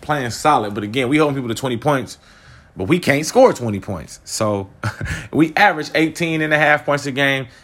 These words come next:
and we holding people to twenty. So you, you, you see the, you see the, the problem there. You see the problem there. Um, but again, twelfth in the league in rushing, hundred fourteen yards a game. Everywhere else, we're bottom, bottom, bottom twenty in every other category outside of points allowed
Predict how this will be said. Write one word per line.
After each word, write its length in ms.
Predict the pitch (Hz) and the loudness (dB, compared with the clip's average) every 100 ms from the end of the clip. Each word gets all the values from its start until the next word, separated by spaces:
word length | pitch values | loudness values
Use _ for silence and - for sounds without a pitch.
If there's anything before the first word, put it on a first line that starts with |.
| - | -10
and 100 | 120 | -4
we 80 | 123 | 2
holding 240 | 131 131 | 2 2
people 240 | 127 120 | -2 -4
to 60 | 113 | -6
twenty. 360 | - 127 120 117 | -6 -6 -6 -6
So 200 | - 107 | -4 -4
you, 180 | 107 - | -4 -6
you, 120 | 151 - - | -6 -8 -8
you 80 | |
see 220 | 120 - 123 | -10 -4 -4
the, 180 | 98 - | -4 -8
you 80 | |
see 200 | 113 127 | -10 -6
the, 260 | 110 92 69 - - - | -4 -4 -6 -14 -20 -16
the 120 | 110 | -14
problem 440 | 107 135 117 101 95 | 0 4 4 0 -6
there. 180 | 87 | -6
You 120 | 78 107 | -6 -8
see 120 | 127 | -8
the 100 | - | -8
problem 400 | - 95 92 90 | -2 0 0 -4
there. 240 | 90 87 - - - - | -6 -8 -10 -20 -20 -12
Um, 220 | - 110 | -4 -2
but 100 | 110 | 0
again, 320 | 107 101 113 104 | -2 -2 -4 -2
twelfth 280 | 127 131 123 | 2 2 2
in 80 | |
the 60 | 123 | -2
league 240 | 120 120 | 0 0
in 80 | 117 | 0
rushing, 280 | 113 117 110 | 0 0 2
hundred 200 | 117 117 | 0 0
fourteen 400 | - 120 113 113 | -2 -4 -2 -4
yards 280 | 113 107 98 | 0 0 0
a 40 | |
game. 380 | 98 107 104 98 - - - | -4 -2 -2 -4 -10 -20 -2
Everywhere 420 | 151 147 139 135 135 | 2 4 4 6 6
else, 300 | 131 117 - - | 4 0 -6 -14
we're 140 | - 117 | -6 -4
bottom, 560 | 95 90 123 117 95 82 - - - - - - | -4 2 4 4 -2 -14 -20 -20 -20 -20 -18 0
bottom, 320 | 131 123 95 - - - - - - - | 2 4 0 -12 -20 -20 -20 -20 -20 -6
bottom 260 | - 131 120 | 2 2 2
twenty 360 | - 131 117 110 | -2 -4 -2 -2
in 80 | |
every 260 | 113 127 120 | 0 0 2
other 160 | 117 113 | 2 2
category 480 | 120 107 101 107 | 2 0 0 0
outside 300 | 104 107 104 | 0 2 0
of 100 | 98 | 0
points 260 | - 143 139 | 0 0 2
allowed 400 | 123 120 117 107 | 2 4 4 0